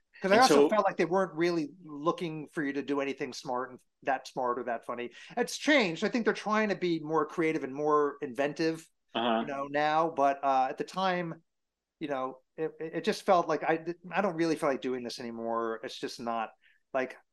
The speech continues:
Speaker 1: you know, like, someone would say, "What are you working on?" I'm like, "It's not important." <laughs>
Speaker 2: <laughs> It doesn't
Speaker 1: Don't,
Speaker 2: matter.
Speaker 1: don't worry about it. You're not gonna watch it. It's fine.
Speaker 2: They, well,
Speaker 1: It's
Speaker 2: there's
Speaker 1: fine for
Speaker 2: lot
Speaker 1: what it is, but, you know, I don't watch it. You're not gonna watch it.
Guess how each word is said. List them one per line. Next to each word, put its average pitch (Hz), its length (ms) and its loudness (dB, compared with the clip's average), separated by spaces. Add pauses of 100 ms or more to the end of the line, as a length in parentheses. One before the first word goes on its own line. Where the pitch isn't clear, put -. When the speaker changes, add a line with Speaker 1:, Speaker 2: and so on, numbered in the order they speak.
(260)
Speaker 1:
you 233 100 4
know, 247 140 10
like, 226 180 6
someone 285 300 4
would 233 120 4
say, 233 220 4
"What 208 160 4
are 226 40 -2
you 214 80 -2
working 208 300 2
on?" 143 140 -2
I'm 139 120 -6
like, 143 200 0
"It's - 160 -6
not 202 140 2
important." 117 460 -8 (180)
<laughs> - 0 -
Speaker 2:
<laughs> - 400 -2
It 247 720 6
doesn't 233 400 6
Speaker 1:
Don't, 226 140 8
Speaker 2:
matter. 214 260 8
Speaker 1:
don't 240 160 4
worry 185 140 6
about 165 160 6
it. - 20 0
You're 233 100 2
not 254 160 8
gonna 226 140 2
watch 170 320 6
it. 160 100 -2
It's - 220 -8
fine. 104 400 -2 (340)
Speaker 2:
They, 156 140 8
well, 139 180 8
Speaker 1:
It's 107 80 6
Speaker 2:
there's 254 140 10
Speaker 1:
fine 262 100 10
for 143 80 6
Speaker 2:
lot 233 100 8
Speaker 1:
what 208 120 6
it 190 100 -2
is, 180 200 4
but, 165 280 2
you 160 80 -2
know, 139 180 2
I 165 60 6
don't 160 160 2
watch 127 240 -2
it. 127 200 -2
You're 131 120 -6
not 123 120 -4
gonna 107 160 -8
watch 101 220 -10
it. 107 120 -6